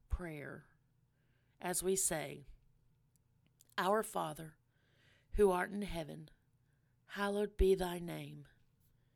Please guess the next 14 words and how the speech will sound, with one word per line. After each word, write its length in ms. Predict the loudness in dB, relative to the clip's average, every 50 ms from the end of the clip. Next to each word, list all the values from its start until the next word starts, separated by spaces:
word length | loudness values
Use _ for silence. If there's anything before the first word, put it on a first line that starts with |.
| _ _ _ _ _ _ _ _ _
Thy 140 | -6 -6 -6
kingdom 500 | -4 -4 -2 -2 0 0 -2 -2 -2 -4
come, 480 | -2 -2 -2 -2 -2 -4 -8 -10 -14 -18 -20 _ _ _ _ _ _ _ _ _ _ _ _ _ _ _
thy 200 | -4 0 0 2
will 280 | 4 6 8 8 8 8
be 160 | 6 4 2
done, 460 | 0 -2 -4 -4 -6 -8 -12 -14 -18 -20 _ _ _ _ _ _ _ _ _ _ _ _ _ _ _ _ _ _ -6
on 220 | -4 -4 -4 -6 -6 -4
earth 540 | -2 0 0 0 0 -2 -6 -10 -14 -14 -16 -20 -20 _ _ _
as 180 | -4 -2 0 0
it 80 | 2 2
is 200 | 2 2 0 -2
in 80 | -4
heaven." 480 | -6 -6 -6 -6 -6 -8 -14 -16 -18